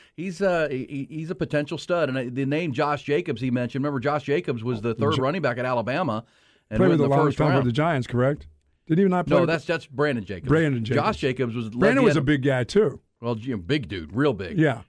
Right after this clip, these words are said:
Speaker 1: Uh, but he played behind the Cadillac, and, uh, who was the other running back they had at Auburn that year? They had, they had three really good backs. Uh, but, you know, Roschon,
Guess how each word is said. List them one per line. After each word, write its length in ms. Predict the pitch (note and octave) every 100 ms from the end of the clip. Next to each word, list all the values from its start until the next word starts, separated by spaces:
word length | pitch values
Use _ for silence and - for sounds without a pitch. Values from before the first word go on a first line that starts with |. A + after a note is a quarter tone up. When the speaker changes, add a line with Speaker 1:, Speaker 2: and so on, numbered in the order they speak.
| _
Speaker 1:
Uh, 100 | -
but 60 | G#2+
he 80 | D#3+
played 200 | E3 D3
behind 200 | C3 B2
the 200 | C3+ A2
Cadillac, 580 | A2+ D3 C#3 C#3 C#3 C#3
and, 180 | B2 A2
uh, 140 | G#2+
who 120 | G#2+
was 120 | E3+ A2+
the 80 |
other 160 | C3+ A#2+
running 160 | A2+ G#2+
back 160 | G#2+
they 80 | G#2+
had 100 | A2+
at 40 | G#2
Auburn 320 | A#2 G#2+ G2+
that 160 | G2+
year? 220 | F#2 G#2 G#2
They 60 |
had, 120 | A#2 - _
they 80 | C3
had 100 | A2+
three 180 | C#3 C#3
really 260 | B2 B2+
good 180 | G#2+ G#2
backs. 440 | A#2+ A2+ G#2 - _ _ _ _ -
Uh, 280 | G#2+ A2+ A2
but, 320 | A2+ C#3+ C#3+ _ _ _
you 60 | -
know, 100 | C3
Roschon, 760 | B2+ G#3+ - F3+ C#3 C3+ C3